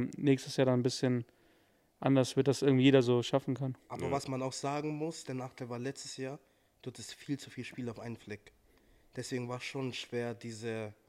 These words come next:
Speaker 2: fünfundzwanzig plus, Nkunku war auch ja
Speaker 3: Ja, ja.
Speaker 2: richtig lang verletzt und so.
Speaker 3: Ja.
Speaker 2: Dann kam noch mit W M und alles, war schon schwer, diese
Speaker 3: Das war echt extrem. Das hat man auch schon gemerkt, die Leute, die diese Doppelbelastung hatten mit der W M und so.
Speaker 2: Ja.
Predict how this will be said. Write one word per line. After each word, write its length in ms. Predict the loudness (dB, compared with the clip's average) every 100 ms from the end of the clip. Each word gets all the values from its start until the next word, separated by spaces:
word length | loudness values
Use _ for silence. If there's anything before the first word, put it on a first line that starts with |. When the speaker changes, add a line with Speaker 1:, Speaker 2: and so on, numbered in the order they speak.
| _ _ _ _ -4
Speaker 2:
fünfundzwanzig 640 | 0 0 0 -4 -4 -12
plus, 420 | -4 -4 -4 -10
Nkunku 440 | -10 -8 -6 -6 -6
war 140 | -2
auch 200 | -2 -4 -6
ja 340 | -6 -6 -8 _ _ _ -12
Speaker 3:
Ja, 140 | 0 2
ja. 200 | 4 2 -2
Speaker 2:
richtig 360 | -6 -8 -8
lang 180 | -4 -4
verletzt 380 | -4 -4 -4 -4
und 140 | -6
so. 280 | -4 -4 -4
Speaker 3:
Ja. 180 | -4 -4 -6 -10
Speaker 2:
Dann 140 | -10
kam 200 | -6 -4
noch 100 | -4
mit 200 | -4 -8
W 80 | -6
M 160 | -6 -4
und 80 | -4
alles, 280 | -6 -8 -10
war 100 | -10
schon 260 | -8 -8 -8
schwer, 300 | -8 -8 -8
diese 480 | -12 -12 -10 -10
Speaker 3:
Das 180 | -8 -6
war 120 | -4
echt 180 | -4 -6
extrem. 300 | -10 -6 -4
Das 100 | -2
hat 60 | -2
man 100 | -2
auch 60 | -2
schon 160 | -4
gemerkt, 320 | -2 -2 -4
die 40 | -4
Leute, 200 | -6 -6
die 80 | -12
diese 160 | -12
Doppelbelastung 600 | -12 -10 -8 -4 -4 -4 -6
hatten 200 | -6 -8
mit 120 | -8
der 100 | -6
W 60 |
M 160 | -4 -4
und 120 | -4
so. 200 | -6 -8 -8
Speaker 2:
Ja. 380 | -10 -8 -10 -12